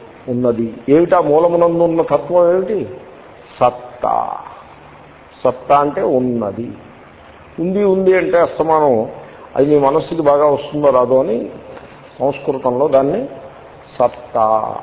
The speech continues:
అని చెప్పారు. ఏమంటే సరిపడిందండి? కాబట్టి ఈ జగత్తంతా కూడా, జగత్తంతా వ్యాపించి, నామరూపాలు మారుతున్నా మారకుండగా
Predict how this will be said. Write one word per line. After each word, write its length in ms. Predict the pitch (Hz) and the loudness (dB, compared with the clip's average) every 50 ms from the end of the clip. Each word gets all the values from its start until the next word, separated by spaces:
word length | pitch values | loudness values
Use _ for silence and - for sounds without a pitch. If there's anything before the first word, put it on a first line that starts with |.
| - | -8
అని 100 | 113 123 139 | -8 -8 -8
చెప్పారు. 280 | 139 117 - - - - - - - - - - - - - - - - - - | -8 -14 -16 -20 -20 -20 -20 -20 -20 -20 -20 -20 -20 -20 -20 -20 -20 -18 -4 0
ఏమంటే 200 | 135 165 170 - - | 0 0 0 2 0
సరిపడిందండి? 640 | 127 131 147 180 170 170 175 170 165 160 165 190 233 - - - - - - - - - - | 0 2 2 0 0 2 2 2 0 0 0 -4 -4 -6 -14 -18 -20 -20 -20 -20 -20 -4 -2
కాబట్టి 280 | - 147 175 180 185 | 2 2 2 2 2
ఈ 160 | 170 156 143 123 | 0 0 0 2
జగత్తంతా 840 | 127 135 135 165 170 170 - - - 160 156 147 143 123 147 143 139 | 2 4 4 4 2 0 -2 -2 -2 -2 0 -2 -4 0 2 2 2
కూడా, 520 | 131 - 123 113 113 117 123 127 117 107 - - - - - - - - - - - 120 | 2 0 0 2 2 2 2 2 0 -4 -6 -12 -18 -20 -20 -20 -20 -20 -20 -18 0 2
జగత్తంతా 840 | 127 127 143 170 170 - - - 170 156 147 156 156 156 - 160 | 2 4 4 2 0 0 0 0 2 2 2 -2 -6 -2 0 0
వ్యాపించి, 920 | 156 143 127 127 127 135 135 - - 123 120 113 - - 135 139 131 117 - - - - - - - - - | 2 2 2 2 2 2 2 -2 -6 -6 -6 -6 -4 -4 -2 -2 -2 -4 -8 -14 -20 -20 -20 -20 -18 -4 0
నామరూపాలు 680 | 113 123 143 160 165 170 170 170 170 175 180 175 175 | 2 2 4 4 2 2 0 2 2 2 4 4 2
మారుతున్నా 720 | 170 165 156 156 156 160 156 - - 160 160 151 151 151 151 | 2 2 2 2 2 0 -4 -2 -2 -2 0 2 2 2 2
మారకుండగా 1040 | 143 135 123 127 139 143 139 - - 135 127 117 107 104 98 113 120 131 120 107 | 2 2 2 2 2 2 0 0 -2 -2 -2 0 -2 -2 -2 -2 -2 -2 -2 -4